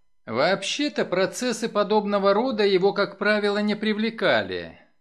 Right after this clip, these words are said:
Он был слишком брезглив по натуре и не находил интереса в омерзительных подробностях заурядного убийства. Однако дело Мартина Уайлда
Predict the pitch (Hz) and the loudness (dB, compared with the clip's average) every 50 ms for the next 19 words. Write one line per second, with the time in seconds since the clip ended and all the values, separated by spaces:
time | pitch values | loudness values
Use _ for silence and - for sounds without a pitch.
0 | _ _ - 139 185 220 233 226 220 208 226 226 214 185 - - 208 214 226 226 | _ _ -4 0 0 2 2 2 0 2 2 0 0 0 -4 -6 -4 -2 -2 -2
1 | - - - - 208 202 196 196 196 208 202 175 175 185 220 247 254 226 - - | -2 -4 -4 -4 -2 -2 0 0 0 0 0 -2 -4 -4 -4 -2 -2 -4 -6 -2
2 | - 151 143 143 143 131 - - 139 135 131 123 127 127 127 110 107 - _ _ | -2 0 0 0 -2 -2 -4 -4 -2 -2 0 0 0 0 0 -2 -6 -12 _ _
3 | _ _ _ _ - 131 151 180 190 196 208 190 - 233 226 214 208 226 214 208 | _ _ _ _ -6 -6 -4 -2 -2 -2 -2 -2 0 0 -2 0 0 0 0 0
4 | 202 185 175 190 202 208 233 247 226 226 - 196 170 170 170 175 180 165 143 143 | 0 -2 -2 -2 -2 -2 0 -2 -4 -4 -4 -2 -2 0 0 0 -2 -2 -4 -4
5 | 185 226 220 - 202 190 190 190 - - - - 165 156 139 139 156 190 220 208 | -4 -6 -4 -4 -4 -2 -2 -4 -6 -6 -2 0 0 0 0 0 0 0 0 0
6 | 202 208 214 214 208 - - - 214 196 175 139 117 131 143 143 139 131 135 139 | -2 -2 -2 -2 -4 -6 -6 -4 -2 -2 -2 -2 -2 -2 0 0 2 4 4 4
7 | 143 135 147 165 170 175 185 196 214 202 196 220 214 170 120 - - - - - | 2 2 0 -2 0 2 2 2 0 0 -2 -2 -2 -2 -2 -4 -8 -12 -14 -14
8 | 95 90 87 82 73 - - _ _ _ _ _ _ _ _ _ _ - - - | -12 -10 -8 -8 -8 -10 -12 _ _ _ _ _ _ _ _ _ _ -4 2 4
9 | 113 120 110 101 107 123 151 175 180 175 - 180 160 147 123 135 156 175 185 180 | 4 4 4 2 -2 0 0 0 0 0 0 -2 -2 0 0 0 2 2 2 4
10 | 180 175 160 147 147 160 175 170 151 - - 160 156 151 151 139 - 127 123 131 | 4 2 2 2 2 2 2 2 0 -2 -6 -6 -4 -2 -2 -2 -2 -2 2 4
11 | 147 170 190 208 208 202 185 151 110 104 95 82 76 76 - _ | 4 4 4 4 2 0 -2 -4 -2 -2 -2 -2 -2 -4 -10 _